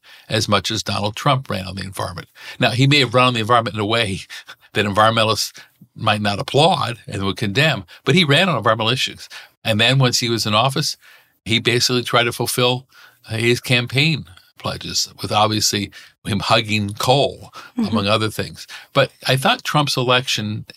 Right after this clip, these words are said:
Speaker 1: actually underscored the kind of challenges which I outlined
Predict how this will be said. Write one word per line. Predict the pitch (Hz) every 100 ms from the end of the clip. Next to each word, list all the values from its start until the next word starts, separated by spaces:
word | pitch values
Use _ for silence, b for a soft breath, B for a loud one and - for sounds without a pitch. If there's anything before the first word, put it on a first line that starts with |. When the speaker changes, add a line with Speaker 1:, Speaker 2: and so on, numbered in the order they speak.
| -
Speaker 1:
actually | 117 107 - 110 107 98 b b _ -
underscored | 123 131 120 - 123 110 95
the |
kind | 98 104
of | 101
challenges | - 107 101 101 101 92 - b b b
which | - 98
I | 107
outlined | 98 98 98 98 95